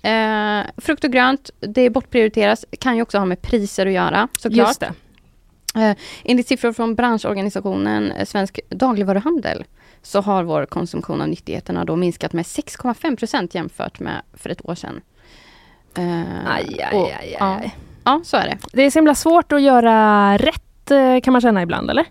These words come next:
Speaker 1: Ja, det är det.
Speaker 2: Det är
Speaker 1: Kan
Speaker 2: liksom,
Speaker 1: också
Speaker 2: vi, vi tar emot och, eh, snacksa på en broccoli, tycker jag.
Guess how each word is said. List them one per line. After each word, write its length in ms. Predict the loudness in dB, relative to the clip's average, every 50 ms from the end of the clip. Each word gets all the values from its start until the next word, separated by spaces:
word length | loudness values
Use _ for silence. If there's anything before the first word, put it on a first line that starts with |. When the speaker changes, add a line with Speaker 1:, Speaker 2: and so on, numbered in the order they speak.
| _ _ _ _ _ _ 0
Speaker 1:
Ja, 220 | 2 2 2 0 -4 _ _
det 100 | 0 2
är 100 | 2 2
det. 120 | 0 -2 -8 _ _ _ _ _ _ _ _
Speaker 2:
Det 100 | 4 4
är 40 | 6
Speaker 1:
Kan 80 | 6
Speaker 2:
liksom, 260 | 6 4 4 4 2 -2
Speaker 1:
också 100 | -6 -8 -10 -12 -12 -10 -10 -10 -8
Speaker 2:
vi, 140 | -6 -4 0
vi 160 | 2 2 2 4
tar 200 | 4 4 6 6
emot 360 | 8 6 6 4 2 2 4
och, 260 | 6 6 6 4 4
eh, 180 | 2 2 0 2
snacksa 400 | 2 2 0 0 0 -2 -2 2
på 80 | 2 2
en 140 | 4 4
broccoli, 540 | 4 2 2 0 _ -2 0 2 2 0 0 -6 _
tycker 200 | -6 -2 0 0
jag. 120 | 0 0